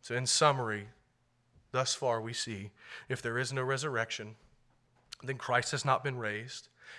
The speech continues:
And if Christ has not been raised, all of this is a lie. He is not king. The church is a merely human institution. Our labor is worthless. Our suffering is meaningless. There is no salvation, and we ought to abandon ship and live however we please,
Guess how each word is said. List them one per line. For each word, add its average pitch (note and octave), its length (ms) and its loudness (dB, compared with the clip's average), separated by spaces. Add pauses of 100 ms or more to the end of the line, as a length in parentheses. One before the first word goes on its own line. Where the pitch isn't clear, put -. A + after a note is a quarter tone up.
And D3 100 4
if - 120 -2
Christ C3 340 6
has C#3 140 2
not C#3 180 6
been D3+ 140 2
raised, B2 480 4
all D#3 240 10
of C3+ 100 -2
this C#3 200 0
is C3+ 120 -2
a D3 60 2
lie. C#3 500 2 (220)
He E3 160 2
is A#2+ 160 0
not C#3 400 6
king. F3+ 440 2 (220)
The D3+ 80 -2
church E3+ 400 2
is D#3 140 0
a D3+ 40 -2
merely D#3+ 440 0
human E3+ 400 2
institution. F3+ 840 0 (240)
Our D3 200 6
labor E3 420 4
is C3 220 0
worthless. F3 520 2
Our D3+ 140 4
suffering E3+ 560 6
is C#3+ 160 2
meaningless. E3+ 560 6
There D3+ 160 4
is F3 160 6
no E3+ 100 4
salvation, D#3+ 640 6
and C#3 100 0
we C#3 60 2
ought F3 200 8
to F3 120 4
abandon D#3 400 6
ship F#3+ 380 4
and C#3+ 100 -2
live F#3 200 6
however E3+ 360 10
we F#3+ 100 2
please, E3 540 -4